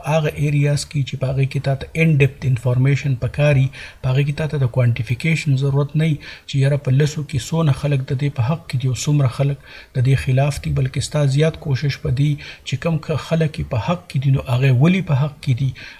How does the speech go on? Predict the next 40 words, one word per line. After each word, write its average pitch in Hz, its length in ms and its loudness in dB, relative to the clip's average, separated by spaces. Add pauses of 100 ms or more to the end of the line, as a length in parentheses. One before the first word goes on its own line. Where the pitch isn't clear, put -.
او 120 100 2
کم 151 180 0
خلک 160 340 -4
چې - 100 -6
د 139 60 -2
یو 135 200 2
کانسیپټ 127 520 0
خلاف 139 560 2
دي، 135 60 2
نو 120 140 4
ولې 165 360 4
خلاف 143 420 2
دي، 139 120 0 (380)
د 127 60 2
هغې 135 220 2
دپاره 127 360 0
تا 139 180 0
ته 139 140 -2
بیا 135 220 2 (100)
کوالټیټیو 123 680 2
اپروچ 139 380 0
پکاري. 131 480 2 (360)
په 131 60 2
دې 139 180 4
کې - 160 -8
عموماً 131 420 4
بیا 131 220 4
مونږ 131 320 4
د 123 60 0
انټرویو 127 680 2 (240)
په 120 80 2
سهاره 120 440 2
باندې 127 280 2
مخکې 123 340 2
ځو 120 200 4 (480)
او 131 100 4
په 135 120 -2
کوانټیټیټیو 156 760 0
کې 143 180 -8
عموماً، 135 480 4